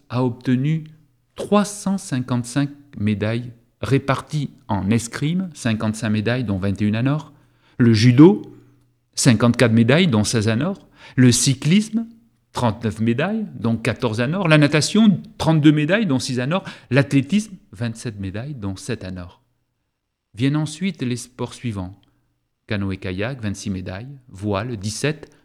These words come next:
aviron seize, boxe quatorze, tir quatorze, équitation neuf, gymnastique huit,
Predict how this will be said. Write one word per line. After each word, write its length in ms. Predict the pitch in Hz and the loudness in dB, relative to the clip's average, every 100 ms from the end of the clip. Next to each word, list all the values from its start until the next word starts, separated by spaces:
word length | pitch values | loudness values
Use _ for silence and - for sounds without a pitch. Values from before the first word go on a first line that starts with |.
| _ _ | _ _
aviron 360 | 120 113 127 131 | -6 -2 -2 -2
seize, 420 | 135 120 107 113 | -2 -4 -4 -4
boxe 400 | 104 120 131 - | -2 -2 -2 -4
quatorze, 560 | 117 135 - 110 113 117 - | -4 -4 -2 -4 -4 -8 -6
tir 260 | 143 156 | -4 -2
quatorze, 440 | 160 156 131 123 123 | -2 -2 -2 -2 -4
équitation 540 | 117 127 139 - 151 | -4 -4 -2 0 0
neuf, 260 | 127 127 - - - - | 2 0 -4 -20 -14 -2
gymnastique 540 | 156 165 156 160 170 | 0 2 0 0 0
huit, 460 | 165 151 147 - | 2 2 0 -4